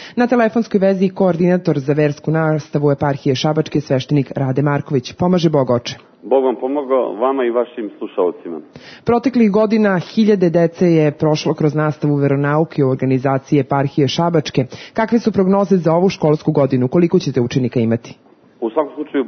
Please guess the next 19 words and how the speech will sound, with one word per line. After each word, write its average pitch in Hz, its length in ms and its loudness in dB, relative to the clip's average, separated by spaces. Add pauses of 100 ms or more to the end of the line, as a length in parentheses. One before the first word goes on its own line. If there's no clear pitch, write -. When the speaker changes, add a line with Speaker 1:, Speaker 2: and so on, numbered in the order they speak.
(120)
Speaker 2:
pratio 139 300 0
sam 123 140 -4
odličnu 131 320 -4
najavu 107 480 0
vašu. 120 560 -4 (1000)
Eparhija 117 500 -2
Šabačka 120 420 -4
ne 110 140 -2
izdvaja 120 300 0 (120)
se 127 80 0 (140)
posebno 123 580 0
nešto 90 400 -8
u 90 200 -4
odnosu 98 240 -6
na 98 60 -6
druge 120 200 -2
eparhije. 92 480 -4 (400)
Svako 120 260 -2
rezultati 117 680 -2